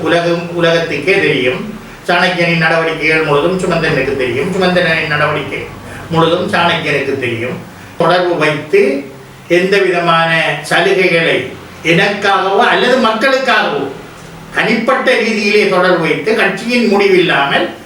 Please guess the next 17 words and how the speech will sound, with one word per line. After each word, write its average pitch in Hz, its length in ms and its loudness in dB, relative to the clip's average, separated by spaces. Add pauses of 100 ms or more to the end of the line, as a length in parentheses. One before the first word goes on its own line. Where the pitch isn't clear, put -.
(180)
நான் 220 240 0
எக்காரணம் 180 560 0
கொண்டும் 147 300 -2
செய்ய 147 260 -2
மாட்டேன். 139 480 0 (420)
சாணக்கியன் 190 680 0
அவர்கள் 156 440 0 (560)
கிட்டத்தட்ட 190 680 0
அறுபது 196 460 2
கோடி 190 260 4
ரூபாய் 165 380 2
பணத்தை, 151 720 -2 (560)
ஆ, 175 40 2 (1160)
ரணில் 233 260 0
விக்ரமசிங்கே 185 640 0
அவர்களுடன் 147 760 0 (380)
பேசி 180 920 0